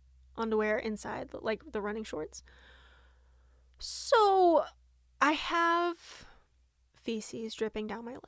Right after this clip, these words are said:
leg. And now that I am able to walk again, because there, I've had the small release, I need to walk to the house. It's three quarters of an acre away. Okay, an acre's not huge,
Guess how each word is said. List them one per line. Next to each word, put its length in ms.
leg. 180
And 260
now 200
that 120
I 120
am 100
able 220
to 100
walk 340
again, 440
because 280
there, 200
I've 240
had 440
the 100
small 300
release, 500
I 160
need 280
to 640
walk 360
to 100
the 80
house. 500
It's 140
three 240
quarters 340
of 60
an 100
acre 200
away. 340
Okay, 140
an 80
acre's 260
not 180
huge, 520